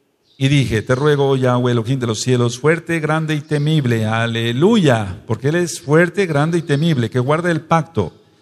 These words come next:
y la rajem a los que le aman, ¿a los que le qué? Aman y guardan sus ¿qué? Entonces, alguien que no esté en los pactos, que no guarde los mandamientos, no le puede pedir eso.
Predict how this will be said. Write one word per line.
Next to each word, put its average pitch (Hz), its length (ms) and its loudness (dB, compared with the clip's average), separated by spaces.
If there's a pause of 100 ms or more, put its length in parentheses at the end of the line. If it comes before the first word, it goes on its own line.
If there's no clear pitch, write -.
(260)
y 127 100 -2
la 117 160 2
rajem 123 640 0 (1200)
a 120 80 0
los 117 220 0
que 120 120 0
le 117 160 0
aman, 131 460 -2
¿a 110 140 -6
los 143 280 -4
que 147 140 -8
le 123 160 -6
qué? 226 400 -10 (580)
Aman 135 760 2 (140)
y 135 160 -4
guardan 156 540 0
sus 226 460 0
¿qué? 156 400 -4 (720)
Entonces, 151 600 -2
alguien 180 320 0
que 170 120 -4
no 175 200 -2
esté 165 180 -6
en 175 80 -4
los 165 220 -6
pactos, 151 760 -4
que 131 120 -4
no 151 160 -4
guarde 165 260 -2
los 147 180 -4
mandamientos, 147 600 -2
no 156 160 -6
le 156 80 -4
puede 165 300 -2
pedir 165 360 -2
eso. 170 400 -4